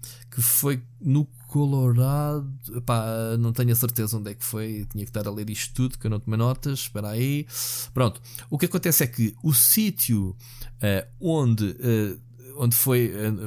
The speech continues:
onde foi, portanto, contratado, né, para, para dar, eh, para, para ser gravado, ahm,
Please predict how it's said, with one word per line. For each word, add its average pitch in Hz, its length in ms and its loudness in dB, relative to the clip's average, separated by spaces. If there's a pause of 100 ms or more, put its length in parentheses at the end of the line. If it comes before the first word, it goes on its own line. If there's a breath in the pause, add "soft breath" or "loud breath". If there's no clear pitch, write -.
(200)
onde 104 200 -2
foi, 98 260 -2
portanto, - 440 -4
contratado, 120 560 2
né, 113 160 2
para, 104 320 0
para 101 140 0
dar, 104 260 2
eh, 95 260 -2 (380 loud breath)
para, 98 180 0
para 110 140 2
ser 110 140 2
gravado, 107 500 2 (420 loud breath)
ahm, 90 880 -2